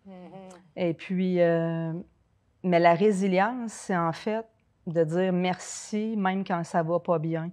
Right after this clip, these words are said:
Speaker 1: Ouais, c'est
Speaker 2: On
Speaker 1: ça.
Speaker 2: comprend pas, mais, euh, bon, on s'en remet à quelqu'un de plus haut que nous, Dieu qu'on appelle, nous, hein, euh, qui peut venir en notre aide. Donc, c'est comme une force,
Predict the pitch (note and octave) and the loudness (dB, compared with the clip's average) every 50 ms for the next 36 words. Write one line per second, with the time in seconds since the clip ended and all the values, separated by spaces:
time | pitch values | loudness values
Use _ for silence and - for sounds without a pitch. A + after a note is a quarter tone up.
0 | - - F3 D#3 D3+ D3 D3 D3 - - - - F3+ E3+ D#3+ - G3 F#3+ F#3 - | -12 -16 -18 -16 -16 -16 -18 -18 -20 -18 -12 -8 -6 -4 0 2 2 2 2 0
1 | - G3+ F3 F3 F3 - - F#3+ G3 G#3 A3 A3+ A#3 G#3 F3+ E3+ D#3+ D#3 D#3 D#3 | 0 0 0 0 -2 -4 -2 -2 -2 0 0 -2 -2 -2 -2 -2 -2 -2 -4 -4
2 | D#3 D#3 D3+ D3+ D3+ D3+ D3+ D3+ D#3 E3 E3 D#3 D3 D#3+ - - - - _ _ | -4 -4 -4 -4 -4 -4 -6 -6 -8 -8 -8 -4 0 0 0 0 -2 -12 _ _
3 | _ _ _ _ _ _ _ _ _ _ - F#3 F3 E3+ - - F#3+ E3+ E3 E3 | _ _ _ _ _ _ _ _ _ _ 0 0 0 0 0 2 2 2 2 4
4 | D3+ E3+ E3 D#3+ E3 E3+ F3 F3+ F3+ F3+ F3+ F3 F3 E3 D#3+ D#3 D3 D3 D3 C#3+ | 4 4 4 4 4 2 0 0 0 0 -2 -2 0 0 0 0 0 -2 -2 -4
5 | D3 D#3 D3+ - - E3 D#3 D#3 - F#3+ E3+ E3+ E3+ E3+ E3 D#3 D#3+ D#3 - - | -8 -10 -8 -4 -4 -4 -4 -4 -4 -4 -4 -2 -2 -4 -4 -4 -6 -6 -8 -8
6 | F3 E3 E3 E3 E3 E3+ D#3+ _ _ _ _ _ - F3+ E3 E3 D#3+ F3+ A3 A3 | -6 -4 -4 -4 -4 -4 -8 _ _ _ _ _ -6 -4 -2 -2 -2 -4 -6 -6
7 | F3 D#3 D#3 D#3+ F3 G#3 G#3 G#3 F3+ E3 D#3+ D3+ D#3+ D#3+ E3+ F#3+ G3 G#3+ G#3 F#3 | -6 -4 -2 -2 -4 -4 -6 -8 -8 -8 -8 -10 -10 -10 -10 -10 -10 -10 -8 -8
8 | F3+ F#3 G#3 G#3+ G3 G3+ G3+ G3 F#3 _ _ _ - - - - - _ _ _ | -8 -10 -10 -12 -14 -16 -16 -16 -18 _ _ _ -20 -20 -20 -20 -20 _ _ _
9 | - - - G#3 E3+ D#3 D#3 D3+ D3+ E3 - - - F3+ F3+ - - G3+ G3 F#3+ | -20 -16 -12 -10 -10 -8 -8 -10 -10 -12 -10 -6 -6 -6 -4 0 2 4 4 4
10 | F#3 F3+ F3+ F3 F3+ F#3 F#3+ G3 G3 F3+ E3+ E3 D#3 D3+ D#3 D#3+ D#3+ D#3+ - - | 4 2 2 2 2 2 0 0 0 0 0 0 0 0 -2 -4 -4 -6 -6 -4
11 | E3+ C#3+ C#3+ D3 - F3 F3 - _ _ - D#3+ E3 D3 D3+ D#3 D3+ - D#3 - | -2 -2 -2 -4 -8 -12 -14 -18 _ _ -10 -6 -6 -6 -6 -6 -8 -8 -6 -4
12 | F3+ F3+ G3 F3+ E3 D#3 - - G3 G3 F#3+ F#3 F3+ - - - - | -4 -4 -2 -4 -6 -6 -4 -2 0 0 0 0 -4 -8 -14 -18 -18